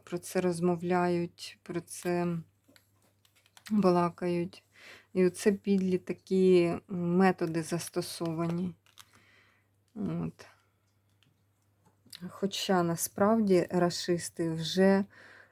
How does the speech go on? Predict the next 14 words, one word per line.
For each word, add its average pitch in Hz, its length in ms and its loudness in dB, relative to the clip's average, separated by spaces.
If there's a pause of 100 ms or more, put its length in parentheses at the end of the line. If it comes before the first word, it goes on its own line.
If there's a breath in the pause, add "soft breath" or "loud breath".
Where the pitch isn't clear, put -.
(120 loud breath)
знають, 185 680 6
що - 240 -2
війна 175 360 4
закінчилась 175 920 -4
в 170 40 -6
них. 165 400 -6
Вони 180 340 6
програли 175 760 2
цю - 240 -12
війну, 165 480 -4
вони 175 280 0
знають 175 520 0
це. - 340 -10
Але 175 260 0